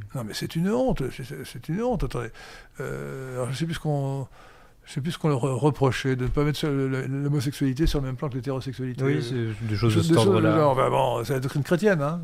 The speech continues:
Speaker 2: Oui, bah, il, justement, il ne, n'accepte pas la laïcité.
Speaker 1: Donc c'est un scandale. Donc je, je condamne absolument cette cabale contre le, le, le lycée Stanislas.
Speaker 2: Euh.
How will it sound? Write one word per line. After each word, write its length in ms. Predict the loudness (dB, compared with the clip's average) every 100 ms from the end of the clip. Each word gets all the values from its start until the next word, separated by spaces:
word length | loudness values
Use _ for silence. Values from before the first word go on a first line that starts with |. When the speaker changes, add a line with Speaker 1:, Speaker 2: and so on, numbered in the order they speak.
| -4
Speaker 2:
Oui, 220 | 0 0 0 -4
bah, 220 | 2 4
il, 220 | 4 2 -2 -6 -8
justement, 340 | -8 -4 -2
il 100 | -2
ne, 100 | -4 -4 -6 -8 -12 -14 _ -20 -20 -20 -10
n'accepte 400 | -8 -6 -6 -4
pas 120 | -2
la 140 | 0 0
laïcité. 340 | -2 -4 2
Speaker 1:
Donc 160 | 4 4
c'est 140 | 2
un 60 | 2
scandale. 440 | 0 -4 -4 -10 -16 -8
Donc 140 | -2 2
je, 100 | 2
je 120 | 2
condamne 340 | 2 2 2
absolument 480 | 2 0 0 0 0
cette 180 | -2 -4
cabale 320 | -4 -2 -2
contre 260 | -4 -8 -8
le, 280 | -10 -10 -10
le, 360 | -12 -12 -12
le 80 | -10
lycée 180 | -10 -10
Stanislas. 680 | -10 -10 -12 -16 -20 -20 -20 -20 -20 _ _ _ _ _ _ -20 _ _ _ _ -20 -20 -20 _ _ _ _ _ _ _ -20 _ -2
Speaker 2:
Euh. 600 | 0 2 2 2 0